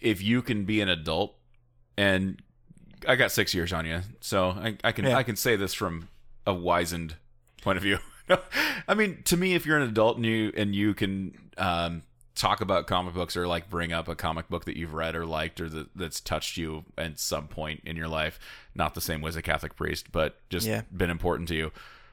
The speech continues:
Speaker 1: Um, I respect you more.
Speaker 2: I really like the way the comic books, you know, really cut my balls.
Speaker 1: Yeah.
Speaker 2: Yeah.
Speaker 1: Yeah.
Speaker 2: <laughs>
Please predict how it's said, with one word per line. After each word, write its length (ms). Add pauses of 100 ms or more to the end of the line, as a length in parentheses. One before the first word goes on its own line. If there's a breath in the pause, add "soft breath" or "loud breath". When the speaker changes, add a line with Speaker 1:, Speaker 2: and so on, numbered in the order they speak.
(240 loud breath)
Speaker 1:
Um, 360 (640)
I 80
respect 540
you 180 (140)
more. 180
Speaker 2:
I 60
really 160
like 180
the 80
way 140
the 80
comic 320
books, 240 (160)
you 160
know, 80
really 160
cut 260
my 80
balls. 400 (220)
Speaker 1:
Yeah. 300 (120)
Speaker 2:
Yeah. 240
Speaker 1:
Yeah. 180
Speaker 2:
<laughs> 40